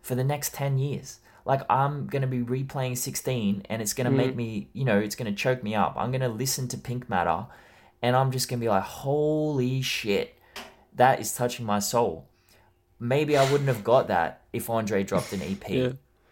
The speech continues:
Speaker 1: So we just, we just gotta wait. And then if you're listening to Trippie
Speaker 2: Mm.
Speaker 1: Redd, you don't, you don't need Trippie Redd.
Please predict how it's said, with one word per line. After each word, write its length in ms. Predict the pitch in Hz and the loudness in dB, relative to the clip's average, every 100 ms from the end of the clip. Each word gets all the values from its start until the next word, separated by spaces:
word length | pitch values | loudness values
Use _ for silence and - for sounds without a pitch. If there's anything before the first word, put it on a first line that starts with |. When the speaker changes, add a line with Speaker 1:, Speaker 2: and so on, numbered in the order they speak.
| - | -18
Speaker 1:
So 180 | - 131 | -6 -2
we 100 | 135 | -2
just, 340 | 143 147 - - | 0 -2 -4 -6
we 120 | 117 | -6
just 220 | 123 139 - | -2 -2 0
gotta 140 | 143 | 0
wait. 240 | 127 147 - | 2 2 0
And 140 | 135 | 0
then 100 | 151 | 2
if 160 | 156 147 | 0 0
you're 80 | 143 | -2
listening 320 | 147 - 135 | -2 -2 -4
to 80 | 135 | -4
Trippie 300 | - 139 131 | 2 4 6
Speaker 2:
Mm. 60 | |
Speaker 1:
Redd, 260 | 127 131 107 | 6 4 2
you 80 | 135 | -4
don't, 300 | 180 170 - - | -6 -6 -8 -8
you 100 | 131 | -6
don't 240 | 156 151 | -6 -6
need 220 | 151 156 | -6 -6
Trippie 320 | 143 139 123 | -6 -6 -4
Redd. 260 | 104 95 90 | 0 0 -2